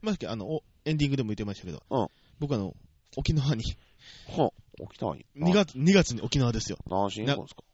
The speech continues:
Speaker 1: な-、え、社員旅行です。
Speaker 2: 社員旅行？
Speaker 1: 社員
Speaker 2: なんで二月に沖縄なん？
Speaker 1: 知らないです。聞かないでください。ほんまは九州やったんですよ。
Speaker 2: <laughs> まあ、似たり寄ったりやな。
Speaker 1: うん。でも九州って、っていう感じやったんで、
Speaker 2: うん。
Speaker 1: 沖縄になったんです。ほん、本当は毎年は海外行ってるんですよ。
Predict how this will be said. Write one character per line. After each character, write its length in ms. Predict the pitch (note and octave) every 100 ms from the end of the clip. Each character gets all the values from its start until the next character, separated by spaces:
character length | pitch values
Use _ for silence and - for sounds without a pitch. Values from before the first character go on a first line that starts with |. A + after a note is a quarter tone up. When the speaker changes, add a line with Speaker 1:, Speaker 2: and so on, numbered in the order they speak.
| _ A2+
Speaker 1:
な-、 60 |
え、 40 | F#2
社 180 | - B2
員 80 | C3+
旅 100 | C3
行 140 | E2
で 100 | -
す。 260 | - - -
Speaker 2:
社 220 | - -
員 80 | G4 - - G#4 B4 B4+ B4+ C5
旅 80 | A4
行？ 360 | E4 - C4+ - - - - D4 D4
Speaker 1:
社 200 | - F#3+
員 80 | F#3+
Speaker 2:
な 80 | G#3+
ん 40 |
で 100 | A#3
二 60 | A#3 A#4 C5
月 140 | - F#3+
に 80 | D#3+
沖 260 | E3 E3
縄 260 | E3 D#3 D3
な 300 | G#2+ E2 A2+
ん？ 20 |
Speaker 1:
知 140 | - A2+
ら 180 | C3
な 120 | D3+ G2+
い 40 |
で 100 | F2
す。 140 | - F2 D2 B2 -
聞 100 | -
か 140 | A#3
な 100 | F3+
い 20 |
で 80 | F2
く 40 |
だ 80 | F2
さ 60 | G#2+
い。 20 |
ほ 80 | A#2+
ん 100 | C3+
ま 80 | D3+
は 80 |
九 220 | F3 C#4 F4
州 80 |
や 60 | D#3
っ 20 |
た 100 | G#2+
ん 40 | F#2+
で 60 |
す 100 | E2
よ。 160 | E2+ C3 _ _ _ _ _
Speaker 2:
<laughs> 420 | _ _ - -
ま 80 | D2
あ、 20 |
似 140 | C#2
た 120 | C#2+ D#2
り 80 |
寄 60 | F#2+
っ 40 |
た 140 | - -
り 80 | -
や 100 | -
な。 60 | A#2+
Speaker 1:
う 40 |
ん。 140 | E2+
で 80 | G#2+
も 120 | C3+
九 220 | - D#3+ A3
州 340 | B3+ - F#2+
っ 20 | - _
て、 160 | - F2+
っ 40 | D#2+ - - -
て 60 |
い 40 | A2+
う 20 |
感 180 | - C3
じ 60 |
や 80 | B2
っ 20 |
た 120 | -
ん 60 | E2
で、 180 | G#3 - _
Speaker 2:
う 80 | -
ん。 80 | F2 -
Speaker 1:
沖 220 | G2+ C#3+
縄 160 | C#3 C3+
に 100 | C3+
な 80 | D#2
っ 20 |
た 120 | F#2+
ん 40 |
で 60 | F2+
す。 100 | -
ほ 160 | C3 A3
ん、 220 | C4+ G3
本 280 | F3 A3 D#4
当 140 | B3+
は 60 | A3+
毎 200 | D3 A3+
年 200 | A#3+ -
は 100 | A3
海 180 | - A3+
外 120 | G#2
行 40 |
っ 0 |
て 80 | -
る 60 | C3
ん 40 |
で 60 | D#2+
す 60 |
よ。 60 | -